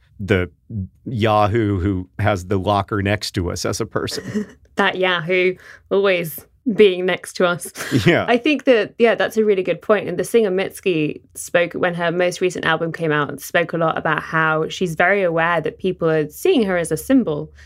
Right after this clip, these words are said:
Speaker 2: and that there's, like, some play with that. There's, you know, a level of agency she can still find in that. What makes it scary and what makes it threatening sometimes is when there's, like, a perceived ownership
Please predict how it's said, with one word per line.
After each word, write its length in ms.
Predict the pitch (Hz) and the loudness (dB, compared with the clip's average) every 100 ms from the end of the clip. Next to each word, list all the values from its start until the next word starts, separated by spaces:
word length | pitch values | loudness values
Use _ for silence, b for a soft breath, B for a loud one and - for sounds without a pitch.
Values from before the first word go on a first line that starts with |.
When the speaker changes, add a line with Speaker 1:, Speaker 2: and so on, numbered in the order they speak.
| - | -2
Speaker 2:
and 300 | 170 170 170 | 0 0 -2
that 240 | 185 170 | -2 0
there's, 260 | 180 175 175 | 2 0 0
like, 200 | 165 - | -4 -6
some 480 | - 170 165 165 - | -4 -2 -2 -4 -8
play 260 | - 208 262 | -2 0 2
with 220 | 170 156 | -2 -4
that. 300 | 151 - - - | -4 -4 -8 -6
There's, 340 | 185 175 160 - | -2 -2 -4 -6
you 180 | - 196 | -2 -2
know, 160 | 165 160 | -2 -2
a 60 | |
level 240 | 175 180 175 | -2 -2 -2
of 120 | 160 | 0
agency 800 | 175 190 180 - 180 - - 170 | -2 -2 -6 -6 -8 -4 -2 -2
she 140 | - | -4
can 120 | 185 160 | -4 -2
still 180 | 185 160 | -2 0
find 300 | 160 185 185 | 0 0 -2
in 140 | 151 | -2
that. 260 | 147 147 - B B | -2 -2 -6 B B
What 140 | 180 180 | 0 2
makes 300 | 185 180 - | 0 -2 -6
it 120 | - | -6
scary 560 | - 175 196 196 156 156 | -2 0 2 2 0 0
and 120 | 160 | -2
what 120 | 156 | -2
makes 360 | 165 160 - 170 | -4 -4 -4 -2
it 300 | 151 - - 165 - 180 | 0 -2 -6 -10 -10 0
threatening 380 | 208 - 190 175 | 0 2 -2 -4
sometimes 500 | 175 160 147 147 156 | -6 -2 0 0 -4
is 140 | 160 | -2
when 220 | 160 160 | 0 2
there's, 260 | 156 156 151 | 0 -2 -4
like, 260 | 151 - | -8 -4
a 240 | 151 143 139 b b _ | -2 -2 -4 b b _
perceived 440 | 170 156 202 180 165 | -6 -4 -2 -2 -2
ownership 720 | 170 175 170 - 165 160 160 | 0 0 -2 -4 -2 -2 -4